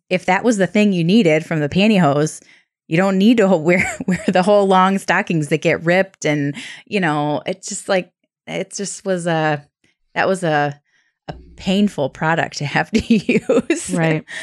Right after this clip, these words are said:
Speaker 1: So yeah, I don't know. We, we thought that was probably the best dis-, example in all of those episodes about disruption.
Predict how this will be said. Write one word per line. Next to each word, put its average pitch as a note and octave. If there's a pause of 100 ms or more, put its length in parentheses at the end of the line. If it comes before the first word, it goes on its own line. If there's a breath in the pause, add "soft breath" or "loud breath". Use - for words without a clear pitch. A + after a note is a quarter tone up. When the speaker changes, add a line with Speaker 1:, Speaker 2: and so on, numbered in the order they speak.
(280 loud breath)
Speaker 1:
So G3
yeah, G3
I D#3+
don't F#3+
know. D#3
We, F3+
we G3+
thought F3+
that E3
was F3
probably E3+
the D#3+
best D#3
dis-, - (240)
example D#3
in D#3+
all D#3
of D3+
those B2+
episodes -
about E3
disruption. -